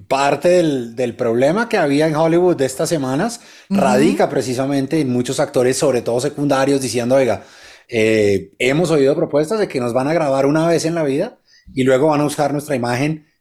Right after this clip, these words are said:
Speaker 1: eh, a diestra y siniestra y no vamos a ser nosotros", ¿no? Entonces... Eh,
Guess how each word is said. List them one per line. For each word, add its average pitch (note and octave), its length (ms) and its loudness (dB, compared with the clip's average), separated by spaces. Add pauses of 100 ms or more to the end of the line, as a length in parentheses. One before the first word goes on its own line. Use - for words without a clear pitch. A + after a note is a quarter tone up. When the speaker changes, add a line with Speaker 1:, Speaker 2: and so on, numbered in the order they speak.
(140)
Speaker 1:
eh, A#2+ 180 -6
a B2+ 120 0
diestra D3+ 400 2
y G3 40 2
siniestra D#3+ 460 0
y F3 60 0
no D3 80 0
vamos C#3+ 260 -2
a C#3 80 -6
ser C3 140 -2
nosotros", A2+ 440 -6
¿no? E3+ 140 0
Entonces... F3+ 460 -2 (380)
Eh, C3+ 460 2